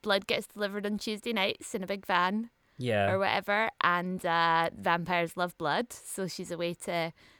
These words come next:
Speaker 1: make sure they don't steal the blood. And then she is watching from the shadows,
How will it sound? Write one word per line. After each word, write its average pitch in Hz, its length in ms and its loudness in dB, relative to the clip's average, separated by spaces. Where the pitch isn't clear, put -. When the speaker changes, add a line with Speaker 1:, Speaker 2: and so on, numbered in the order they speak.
Speaker 1:
make 180 220 -6
sure 180 160 -4
they 170 140 -2
don't - 180 -4
steal 175 260 -2
the 175 100 -6
blood. 147 320 -2
And 170 200 -2
then 156 480 -4
she 160 720 -6
is 165 160 -8
watching 208 320 -2
from 185 160 -6
the 190 80 -6
shadows, 160 720 -2